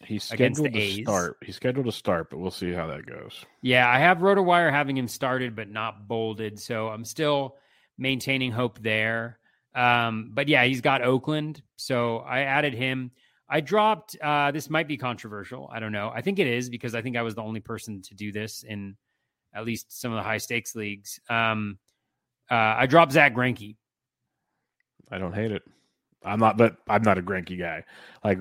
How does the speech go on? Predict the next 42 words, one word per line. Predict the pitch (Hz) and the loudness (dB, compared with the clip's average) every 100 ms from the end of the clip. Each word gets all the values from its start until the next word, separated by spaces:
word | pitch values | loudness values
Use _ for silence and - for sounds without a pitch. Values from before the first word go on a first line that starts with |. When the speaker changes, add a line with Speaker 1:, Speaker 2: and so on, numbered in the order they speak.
| 101 | 2
Speaker 2:
I | 147 | 6
Speaker 1:
we | 117 | 8
talked | 143 113 | 10 8
Speaker 2:
mean | 143 | 6
Speaker 1:
about | 107 107 | 2 2
him | 101 101 | 2 0
as | 92 | 0
a | 95 90 | 0 0
l-, | 85 64 104 101 | -4 -4 -6 -4
super | - 110 107 | -6 -6 -2
late | 104 101 101 - | 0 0 -2 -4
innings | 107 110 104 | -2 -2 -2
eater, | 113 110 104 | -2 -2 -2
but | 95 87 | -4 -6
I'm | 92 92 | -4 -6
not | 95 87 | -6 -8
a, | 85 - - - - - - | -10 -14 -20 -20 -20 -20 4
you | 120 127 | 8 10
know, | 123 | 10
you | 120 | 8
talked | 135 | 4
about | 139 110 | 6 4
Jer-, | 92 104 113 107 | 4 0 2 4
uh, | |
you | 101 | 4
talked | 101 113 | 2 2
about, | 113 85 | 2 2
uh, | 90 85 | -2 -2
J | 95 101 | 0 0
P | 101 | 0
Crawford | 98 90 104 101 | 0 0 0 -2
being | 104 101 | -2 -2
kind | 101 98 | -2 -2
of | 87 | -4
empty | 101 98 110 | -6 -4 -2
on | 98 98 | -2 -2
your | 95 | -2
roster. | 98 101 107 101 | -2 -2 -4 -4
Greinke's | 92 90 90 92 82 - | -6 -8 -6 -8 -10 -14
empty | 82 - | -16 -16
as | - - | -16 -16
well. | - - | -18 -20